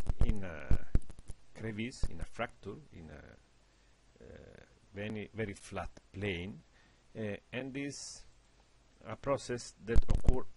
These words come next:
after the solidification of the chalcedony.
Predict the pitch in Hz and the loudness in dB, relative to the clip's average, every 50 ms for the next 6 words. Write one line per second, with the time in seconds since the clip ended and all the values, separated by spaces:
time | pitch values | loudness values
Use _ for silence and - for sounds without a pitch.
0 | - - 147 139 - - 151 143 139 117 117 107 - - 104 98 90 92 95 - | -4 -4 -4 -4 -4 -6 -6 -6 -6 -6 -10 -10 -10 -10 -10 -10 0 2 2 4
1 | - - 85 82 - - - 90 82 - - - - 85 82 - - - - - | 4 2 -2 -6 -8 -12 -14 -16 -16 -18 -18 -16 -16 -12 -8 4 8 8 8 8
2 | - - 78 - - - - - - | 6 0 -4 -8 -12 -8 -6 -6 -6